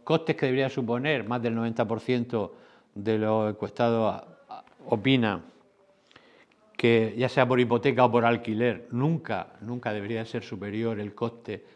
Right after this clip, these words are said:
al treinta y cinco por ciento de la renta del hogar, de la renta que tenemos cada uno, no podemos destinar más del treinta y cinco por ciento a estos costes de vivienda. ¿La solución por dónde pasa? Pues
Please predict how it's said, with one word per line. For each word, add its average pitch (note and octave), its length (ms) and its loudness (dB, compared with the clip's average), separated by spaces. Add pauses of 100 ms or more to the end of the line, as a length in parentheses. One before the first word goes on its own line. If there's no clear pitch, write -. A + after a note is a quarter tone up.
(100)
al G#2+ 100 -2
treinta A2 220 -6
y - 20 -8
cinco B2 240 0
por G#2+ 140 -4
ciento A#2+ 240 -2
de G2+ 80 -2
la G2+ 80 -2
renta G#2+ 280 -4
del G2+ 120 -4
hogar, C3 340 0 (340)
de - 80 -18
la E2+ 200 -10
renta G#2 320 -8
que F#2+ 120 -6
tenemos A2 420 -4
cada G#2 300 -2
uno, A#2+ 320 -2 (220)
no A#2 100 -2
podemos A#2+ 280 0
destinar A#2+ 320 0
más A#2+ 100 0
del G#2+ 120 -4
treinta G#2 180 -8
y A#2 60 -4
cinco A2+ 120 -4
por G#2 100 -8
ciento A2+ 220 -6
a G#2 60 -6
estos - 160 -16
costes G#2 260 -10
de F#2+ 80 -10
vivienda. F2+ 380 -12 (880)
¿La A#2 120 2
solución C3 500 6
por C#3+ 100 2
dónde C3+ 180 2
pasa? B2 320 2
Pues G2+ 220 -4